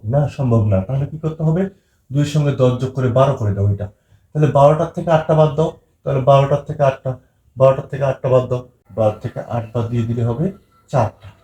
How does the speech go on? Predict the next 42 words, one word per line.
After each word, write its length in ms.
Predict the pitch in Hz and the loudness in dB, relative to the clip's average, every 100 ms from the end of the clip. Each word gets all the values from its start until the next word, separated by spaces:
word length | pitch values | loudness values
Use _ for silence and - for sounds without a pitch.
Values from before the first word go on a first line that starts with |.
| _ _ _ - | _ _ _ -10
তাহলে 200 | 107 101 | -8 -6
থাকবে 260 | 110 98 | -8 -8
হচ্ছে 280 | 104 101 160 | -10 -10 -10
চারটা। 300 | - - - | -8 -8 -10
তোমরা 220 | - 156 | -6 -4
একটু 160 | 165 180 | -2 0
হিসাব 260 | 147 - 156 | 0 -2 -4
করে 160 | 127 113 | -2 0
নিবা, 200 | 101 98 | 0 -2
লঘু 300 | 107 135 156 | -2 0 0
হিসাব 260 | 147 - - | -2 -2 -12
করবো 200 | 101 98 | -6 -6
প্রথমে। 420 | 98 95 - 92 92 _ - - - - | -6 -10 -8 -8 -8 _ -20 -20 -20 -6
হ্যাঁ, 280 | - - 139 | -4 -2 0
বারোটা 300 | 104 107 123 | 0 2 0
থেকে, 280 | - - 196 | -6 -8 -8
এটা 360 | - 117 117 | -6 -4 -2
হচ্ছে 200 | 104 - | -4 -2
বারোর 300 | 120 110 107 | 0 2 0
ঘর, 160 | 107 156 | -2 0
বারোটা 300 | 127 104 107 | 4 2 2
থেকে 200 | 104 139 | -8 -10
চারটা 280 | - - 101 | -8 -6 -4
বাদ 120 | 98 | -4
দাও, 100 | 101 | -2
এক, 220 | 104 95 | -2 -2
দুই, 180 | 110 156 - | -6 -8 -8
তিন, 160 | 117 | -8
চার, 260 | 151 117 - - _ _ | -6 -6 -6 -10 _ _
এই 120 | 123 110 | -8 -2
চারটা 240 | 110 - | -2 0
বাদ। 240 | 95 98 - | 0 -2 -4
তাহলে 160 | - 123 | -4 -2
কয়টা 180 | 135 131 | -2 -4
থাকবে? 260 | - 98 - | -4 -6 -6
আটটা 300 | 110 - 101 | -8 -6 -10
থাকবে। 300 | 95 - - _ _ _ _ _ _ _ _ _ - | -10 -16 -20 _ _ _ _ _ _ _ _ _ -2
ওই 160 | 175 175 | 4 4
হাতের 280 | 151 165 | 4 2
এক 140 | 160 156 | 0 0
কি 120 | 165 | 0
হলো? 260 | 170 208 | 0 0